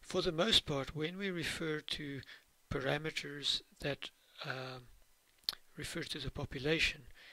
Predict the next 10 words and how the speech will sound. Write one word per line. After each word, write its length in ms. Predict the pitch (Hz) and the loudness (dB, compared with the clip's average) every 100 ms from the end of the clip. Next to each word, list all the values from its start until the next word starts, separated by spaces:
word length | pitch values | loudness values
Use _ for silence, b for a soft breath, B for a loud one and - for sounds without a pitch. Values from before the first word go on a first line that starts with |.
| B B - | B B -6
we 160 | 156 165 | -2 0
will 180 | 160 | 0
use 360 | 139 143 143 131 | -2 -4 0 0
Greek 400 | - 156 165 - | 2 0 0 0
letters. 540 | 175 - - - - - - B B B B _ - | -2 -8 -6 -2 -2 -4 -12 B B B B _ -10
Um, 280 | 139 131 131 - - - _ - | -8 -8 -10 -16 -20 -20 _ -2
notably, 520 | 175 - 151 135 135 | 0 0 0 -2 -2
they 180 | 139 135 | -4 -4
will 240 | 139 127 | -6 -8
be, 80 | 131 | -8